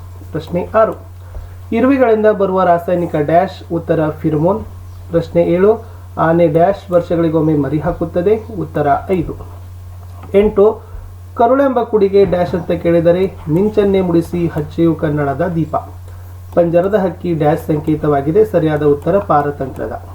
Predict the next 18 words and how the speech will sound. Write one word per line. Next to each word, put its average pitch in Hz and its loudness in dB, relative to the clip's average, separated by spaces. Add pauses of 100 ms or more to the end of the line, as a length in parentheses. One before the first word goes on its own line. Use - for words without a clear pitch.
(920)
ಇನ್ನು 196 4
ಮುಖ್ಯ 202 2
ಪ್ರಶ್ನೆ 208 0
ಮೂರರಲ್ಲಿ 208 4
ಆವರಣದಲ್ಲಿ 180 0
ಸೂಚಿಸಿದಂತೆ 165 -2
ಉತ್ತರಗಳನ್ನು 160 0
ಬರಿಬೇಕು. 170 0
ನಾಲ್ಕು 160 0
ಪ್ರಶ್ನೆ, 165 -2
ತಲಾ 160 2
ಒಂದಕ್ಕೆ 151 -2
ಒಂದ್ 143 0
ಅಂಕ, 147 -2 (600)
ನಾಲ್ಕು 147 2
ಪ್ರಶ್ನೆ, 202 0
ನಾಲ್ಕು 151 0
ಅಂಕ. 175 -2